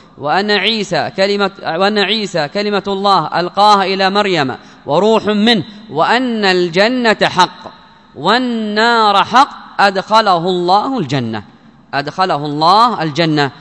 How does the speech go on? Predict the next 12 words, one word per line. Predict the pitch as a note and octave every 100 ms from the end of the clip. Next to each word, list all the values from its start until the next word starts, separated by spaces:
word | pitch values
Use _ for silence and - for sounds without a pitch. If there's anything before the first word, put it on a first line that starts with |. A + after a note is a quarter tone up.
| - - -
فمن | C3 F3 F3+
شرط | A3+ A3
دخول | G3 F#3+ G#3+
الجنة | G3 F3+ A3 A#3 F3
الإيمان | F3+ F3 F3+ G3+ G3 C#3+
والاعتقاد | B2 E3 D#3+ F#3+ F#3 G#3 F#3+ C#3+
بأن | D3+ F3+ F3+
الجنة | E3+ D#3+ D#3+ G3+ G3 F3+
حق | D#3+ G#3+ - - - -
وأن | B2+ D3+ G#3 F#3
النار | F3+ F3+ G3 F#3+ F#3 A3 -
حق. | - C#4+ C#4+